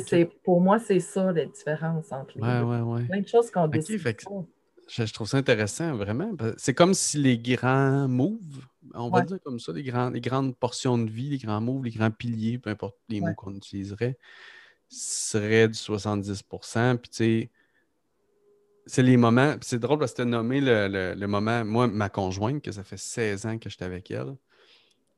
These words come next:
Speaker 1: encore aujourd'hui, cette soirée mythique où on s'est rencontrés, on n'arrive ni un ni l'autre à l'expliquer comment est-ce qu'elle s'est produite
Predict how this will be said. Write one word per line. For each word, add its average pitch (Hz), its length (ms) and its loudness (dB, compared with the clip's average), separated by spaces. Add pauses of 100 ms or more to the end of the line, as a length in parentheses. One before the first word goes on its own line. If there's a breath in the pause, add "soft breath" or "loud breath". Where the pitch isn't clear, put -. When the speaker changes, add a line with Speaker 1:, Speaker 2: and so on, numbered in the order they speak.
(100)
Speaker 1:
encore 139 480 6
aujourd'hui, 117 920 2 (580)
cette - 360 0
soirée 131 640 4
mythique 143 640 0
où 127 100 0
on 104 120 0
s'est 113 160 -4
rencontrés, 107 800 -4 (800)
on 113 120 4
n'arrive 113 500 2
ni 127 140 4
un 135 100 8
ni 123 160 4
l'autre 113 360 4
à 101 60 2
l'expliquer 101 800 -6
comment 110 320 2
est-ce 120 240 0
qu'elle 104 240 -4
s'est - 200 -6
produite 110 800 -6